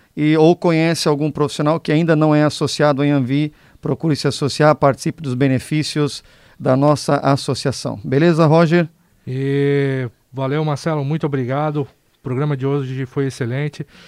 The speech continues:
Speaker 2: Queria agradecer a todos que, que estão nos ouvindo e desejar um excelente sábado, né? Relembrando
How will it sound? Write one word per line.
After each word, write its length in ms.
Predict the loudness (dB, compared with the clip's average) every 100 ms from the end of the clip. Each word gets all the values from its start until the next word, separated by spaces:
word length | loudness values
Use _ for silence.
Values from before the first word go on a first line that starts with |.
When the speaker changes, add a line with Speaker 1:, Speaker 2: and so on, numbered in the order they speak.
| _ _
Speaker 2:
Queria 240 | -4 -4
agradecer 460 | -4 -4 -6 -4 -4
a 80 | -4
todos 420 | -4 -6 -8 -12
que, 340 | _ -6 -6 -6
que 80 | -12
estão 280 | -10 -6 -4
nos 180 | -4 -4
ouvindo 500 | -4 -4 -4 -4 -6 _ -20 _
e 420 | -8 -4 -2 -2 -4
desejar 480 | -2 -2 0 -2 -2
um 120 | -2
excelente 360 | -2 -4 -6 -6
sábado, 420 | -6 -4 -2 -2
né? 140 | -4 -2
Relembrando 720 | -2 -2 0 0 0 -2